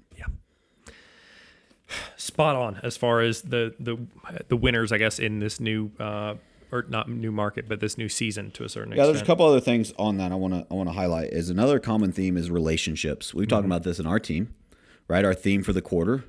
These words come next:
Speaker 1: Yep.
Speaker 2: is relationships, depth of relationships with each other, with our vendors, with our clients, with our community. How can we build deeper, more quality relationships?
Speaker 1: Mm-hmm.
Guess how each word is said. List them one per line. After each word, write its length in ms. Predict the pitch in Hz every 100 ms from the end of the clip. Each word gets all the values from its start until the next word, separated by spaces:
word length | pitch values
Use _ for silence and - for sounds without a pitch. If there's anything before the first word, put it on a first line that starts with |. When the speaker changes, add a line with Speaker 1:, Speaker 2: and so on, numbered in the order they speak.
| -
Speaker 1:
Yep. 140 | 117
Speaker 2:
is 100 | -
relationships, 680 | 113 143 156 101 - 67 - - _ 85 85
depth 340 | 113 127 - -
of 180 | 107 92
relationships 720 | 98 87 85 80 78 73 - - - _
with 140 | 85 90
each 220 | 80 120
other, 380 | 110 123 123 - _
with 120 | 80
our 120 | 80 78
vendors, 560 | 104 117 110 110 101 - -
with 120 | 78
our 120 | 73
clients, 580 | - 123 110 104 95 - - -
with 140 | 73
our 80 | 69
community. 680 | - 92 113 107 95 90 87 - - _ _ -
How 280 | 110 123
can 220 | 127 120 101
we 100 | 90
build 460 | 87 90 90 85 - 82 80
deeper, 560 | 95 92 110 127 135 - -
more 220 | 92 98
quality 560 | - 90 90 92 92 87
relationships? 840 | 82 78 73 - - - 101 104
Speaker 1:
Mm-hmm. 100 | 104